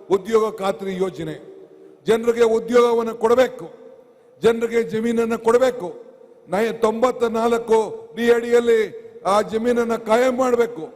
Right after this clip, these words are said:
ಏನು ನಮ್ಮ, ಏನು ನಮ್ಮ ಲಂಬಾಣಿ ಜನಾಂಗದ ಸ್ನೇಹಿತಿದ್ದಾರೆ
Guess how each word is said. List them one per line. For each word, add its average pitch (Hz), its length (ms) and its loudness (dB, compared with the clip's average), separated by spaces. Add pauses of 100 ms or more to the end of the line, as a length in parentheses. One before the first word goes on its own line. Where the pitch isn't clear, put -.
(500)
ಏನು 240 300 2
ನಮ್ಮ, 226 240 -4 (600)
ಏನು 233 240 0
ನಮ್ಮ 220 260 -4 (580)
ಲಂಬಾಣಿ 233 380 2
ಜನಾಂಗದ 226 920 0
ಸ್ನೇಹಿತಿದ್ದಾರೆ 208 640 -2